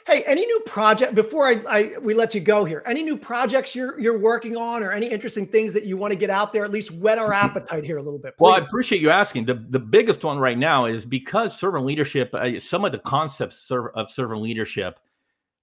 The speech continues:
Speaker 2: uh, are not common practice. It's common sense. You would think, "Yeah, leaders should be doing this." It's common sense, but it's really not common practice. So I have taken everything that I have taught and written about and, uh, and created an online course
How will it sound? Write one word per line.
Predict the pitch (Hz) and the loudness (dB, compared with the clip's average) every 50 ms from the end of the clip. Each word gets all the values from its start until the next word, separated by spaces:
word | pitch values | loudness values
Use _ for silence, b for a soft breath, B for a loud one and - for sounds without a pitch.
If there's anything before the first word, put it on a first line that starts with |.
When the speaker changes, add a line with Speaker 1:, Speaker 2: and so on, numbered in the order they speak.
| _ - | _ -2
Speaker 2:
uh, | 101 101 101 95 92 - - | 0 0 2 0 0 -2 -2
are | 107 110 110 | -2 -2 -2
not | 107 113 120 131 123 - | 0 -2 -4 -4 -4 -6
common | - 113 110 113 107 98 92 87 _ _ _ _ _ | -6 -6 -4 -4 -6 -8 -10 -14 _ _ _ _ _
practice. | - - 101 107 104 104 - - - 85 73 - - - - - - | -8 -4 0 0 0 0 -2 -6 -14 -16 -16 -16 -18 -20 -20 -14 -12
It's | 101 101 - - - | -12 -10 -12 -14 -4
common | - - 226 220 185 127 107 | 2 2 4 4 2 0 -4
sense. | - - 185 185 135 104 - - | -4 -4 -4 -4 -4 -4 -6 -8
You | 110 107 | -6 -4
would | 101 98 - | -4 -2 -2
think, | - 143 143 147 - - | -4 -6 -6 -6 -8 -8
"Yeah, | 113 156 196 160 127 87 80 | -6 -6 -4 -4 -6 -8 -10
leaders | - 85 95 110 131 147 131 113 - | -14 -12 -10 -8 -6 -6 -6 -8 -8
should | - - - - 131 131 117 | -10 -14 -10 -6 -6 -6 -6
be | 104 98 | -8 -14
doing | 85 80 80 78 76 73 | -12 -12 -14 -14 -14 -14
this." | 71 76 87 113 - - | -14 -14 -14 -14 -14 -14
It's | 95 - | -16 -16
common | - - 151 151 143 120 | -12 -8 -8 -8 -8 -8
sense, | - - 139 117 | -10 -10 -12 -12
but | - 104 95 | -10 -10 -12
it's | 95 - - | -12 -14 -14
really | 143 151 143 120 98 | -12 -10 -8 -8 -6
not | 98 92 90 - | -6 -6 -8 -6
common | - 98 92 95 95 85 | -6 -8 -6 -6 -8 -10
practice. | - - 92 87 87 - 82 73 - | -6 -6 -6 -6 -6 -8 -12 -16 -14
So | - 98 87 | -12 -8 -4
I | 101 117 | -4 -4
have | 147 131 - | -4 -6 -8
taken | - - 120 107 - 120 101 - - | -8 -10 -10 -10 -10 -12 -12 -10 -8
everything | 98 110 123 117 107 - 123 110 110 107 107 104 b b b b b b b | -8 -6 -6 -8 -8 -8 -8 -6 -6 -6 -8 -10 b b b b b b b
that | 110 104 | -4 -4
I | 95 95 | -4 -4
have | 98 87 - | -6 -8 -12
taught | - - - 110 101 85 - _ _ _ _ - | -10 -6 -4 -4 -4 -4 -8 _ _ _ _ -18
and | 104 92 87 82 90 95 | -16 -14 -12 -10 -4 -2
written | 107 113 110 101 98 | -2 -2 -2 -4 -10
about | 90 78 101 92 87 90 92 - b b b b b b b b _ - | -8 -4 -4 -2 -2 -2 -4 -6 b b b b b b b b _ -10
and, | 101 98 98 95 95 92 92 90 85 - _ - | -10 -8 -8 -8 -8 -8 -8 -10 -12 -12 _ -6
uh, | 98 92 90 92 - - | -4 -4 -4 -4 -6 -8
and | 104 87 | -10 -10
created | - - 104 104 101 98 98 98 87 | -8 -4 -2 -2 -2 0 -2 -4 -6
an | 90 85 87 | -6 -8 -6
online | 80 90 87 85 78 76 71 67 | -6 -6 -6 -6 -8 -10 -12 -14
course | - - 95 73 71 65 64 - - - - - | -12 -12 -10 -10 -10 -12 -14 -16 -18 -20 -20 -20